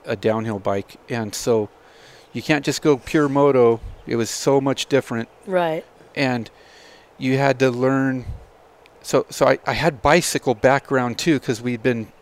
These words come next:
Speaker 1: doing cross country, but had a lot to learn about just saving yourself,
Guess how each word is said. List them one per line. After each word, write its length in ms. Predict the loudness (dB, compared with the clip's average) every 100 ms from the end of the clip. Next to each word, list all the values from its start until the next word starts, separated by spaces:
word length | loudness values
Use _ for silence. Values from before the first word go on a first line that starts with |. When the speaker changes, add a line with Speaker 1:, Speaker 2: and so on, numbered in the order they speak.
| _
Speaker 1:
doing 220 | -2 -2
cross 300 | 0 0 0
country, 420 | 0 -2 -2 -4 -2
but 240 | 0 0 -4 -20 -20 -20 -20 -20 -20 -20 -20 -20 -2
had 180 | 2
a 60 | 4
lot 420 | 2 2 2 2 2
to 120 | 0
learn 540 | 2 2 4 4 2
about 480 | -2 0 -2 -2 -4
just 560 | -2 0 0 0 -8 -14 _ _ _ _ _ -10
saving 540 | -6 -2 2 2 0 -2
yourself, 800 | -2 -2 0 2 2 -2 -10